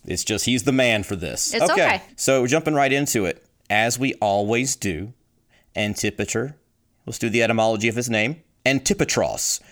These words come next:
Speaker 1: which seems to mean like the father. It could mean with the,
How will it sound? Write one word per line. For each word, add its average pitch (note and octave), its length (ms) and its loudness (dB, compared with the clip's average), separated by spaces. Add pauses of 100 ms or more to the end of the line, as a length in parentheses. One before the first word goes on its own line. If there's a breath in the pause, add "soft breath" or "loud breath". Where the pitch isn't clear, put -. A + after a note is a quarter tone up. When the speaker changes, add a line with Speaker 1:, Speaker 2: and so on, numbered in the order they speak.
(160 soft breath)
Speaker 1:
which - 300 -4
seems D#3 320 -2
to - 100 -4
mean B2+ 400 -2
like G#2 360 -2
the A#2 100 -4
father. B2+ 640 0 (460 soft breath)
It - 280 -4
could F3 560 -2
mean D3+ 640 0 (180)
with C3 180 -2
the, A2+ 260 0